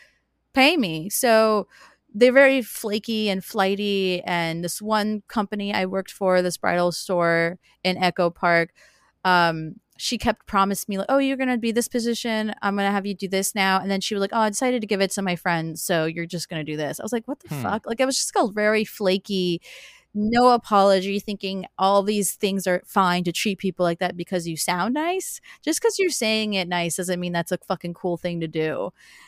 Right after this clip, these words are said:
Speaker 1: And, um, everyone's just really sensitive there. I'm
Speaker 2: Hmm.
Speaker 1: sensitive, but they were just, like, didn't know how to take jokes.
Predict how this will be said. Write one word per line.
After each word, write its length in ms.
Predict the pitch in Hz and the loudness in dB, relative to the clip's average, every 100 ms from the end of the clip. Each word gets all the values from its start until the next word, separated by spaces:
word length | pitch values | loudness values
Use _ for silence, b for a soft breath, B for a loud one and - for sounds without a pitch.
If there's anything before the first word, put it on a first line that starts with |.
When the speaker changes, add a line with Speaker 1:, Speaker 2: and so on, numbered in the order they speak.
| b _ | b _
Speaker 1:
And, 560 | 196 190 190 190 190 190 | 4 4 4 2 -2 -6
um, 380 | - 185 170 165 - _ | -2 0 0 -4 -14 _
everyone's 360 | 220 262 294 254 | 0 2 2 -2
just 180 | 240 | -4
really 180 | 180 151 | -4 -6
sensitive 720 | 151 139 160 - 135 277 247 | -4 -4 -6 -8 -8 -6 -6
there. 380 | 294 139 143 - | -2 0 2 0
I'm 160 | - 294 | 0 0
Speaker 2:
Hmm. 40 | |
Speaker 1:
sensitive, 580 | - 220 226 208 180 165 | 0 -2 0 0 0 0
but 160 | 180 190 | 0 -2
they 140 | 190 | -2
were 160 | 196 196 | 0 0
just, 200 | 202 - | -2 -2
like, 160 | 185 | -4
didn't 220 | - 190 208 | -2 -4 -2
know 100 | 202 | -2
how 140 | 196 | -2
to 80 | 180 | -4
take 260 | 175 156 | -4 -8
jokes. 600 | - 269 262 262 - - | -4 0 0 0 -4 -10